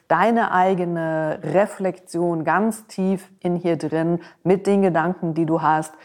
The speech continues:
Kannst du offen anderen Menschen Wertschätzung entgegenbringen oder siehst du in ihnen das, was du gerne hättest,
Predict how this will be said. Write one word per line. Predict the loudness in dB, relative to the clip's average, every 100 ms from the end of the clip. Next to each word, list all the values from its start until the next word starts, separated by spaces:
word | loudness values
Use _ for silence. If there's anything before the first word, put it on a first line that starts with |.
| -20 -6
Kannst | 0 0 0 -2
du | 0 0 -2 0
offen | 2 2 -4 -8 -6
anderen | -6 -6 -6
Menschen | -6 -8 -10 -10 -8 -8 -12 _ _
Wertschätzung | 0 0 -2 -6 -6 -6 -6 -6 -6
entgegenbringen | -6 -6 -4 -4 -2 -4 -4 -4 -4 -6 -8 -14 -20 _ 0
oder | 2 4 4 2 -2 -12 -14
siehst | -8 -6 -6 -8 -6
du | -2 -2 -4 -6
in | -8 -8 -6
ihnen | -4 -2 -4 -6 -8 _ _ -2
das, | -2 -2 -10 -8
was | -6 -6 -6
du | -4
gerne | -4 -4 -4
hättest, | -6 -6 -4 -6 -6 -14